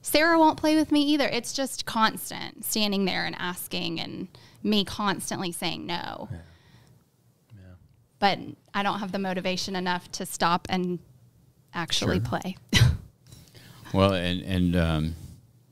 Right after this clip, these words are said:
Speaker 3: it's the no, and then sometimes if the no is because I'm doing a Bible study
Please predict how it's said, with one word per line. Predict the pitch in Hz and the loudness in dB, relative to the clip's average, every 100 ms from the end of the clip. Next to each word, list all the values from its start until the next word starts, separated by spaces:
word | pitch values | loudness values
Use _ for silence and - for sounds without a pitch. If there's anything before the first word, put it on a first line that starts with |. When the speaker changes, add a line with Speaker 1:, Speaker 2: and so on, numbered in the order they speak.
| _ _ | _ _
Speaker 3:
it's | 98 95 90 - | -2 0 2 0
the | 90 82 | 2 4
no, | 80 104 95 82 82 90 - - | 6 8 8 4 2 -8 -14 -4
and | 82 82 82 | 0 2 6
then | 95 98 110 - | 6 4 -4 -4
sometimes | - 104 151 107 - | 2 4 4 4 2
if | 101 - | -2 -4
the | 90 | -4
no | 90 92 92 92 - | -2 0 0 -2 -2
is | 95 85 82 85 - - - - - - | 2 4 4 2 -2 -12 -20 -18 -20 -8
because | 98 - 95 90 90 | -4 2 2 2 -2
I'm | 87 | 0
doing | 82 85 | 2 2
a | 80 | 4
Bible | 101 120 | 2 2
study | 110 - 82 78 98 | -4 -4 -4 -4 -8